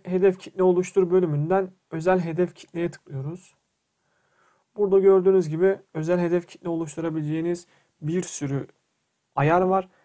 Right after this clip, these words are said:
Ama ben konumuzda almasın diye bu videoda Instagram'la alakalı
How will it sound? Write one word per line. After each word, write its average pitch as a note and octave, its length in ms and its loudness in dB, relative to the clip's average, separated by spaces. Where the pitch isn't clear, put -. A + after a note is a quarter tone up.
Ama F3+ 520 -2
ben F3 360 -2
konumuzda E3+ 520 -2
almasın C#3+ 520 -2
diye F#3 280 -4
bu D#3+ 280 -2
videoda C#3+ 320 -2
Instagram'la D#3+ 800 -6
alakalı C#3+ 600 -4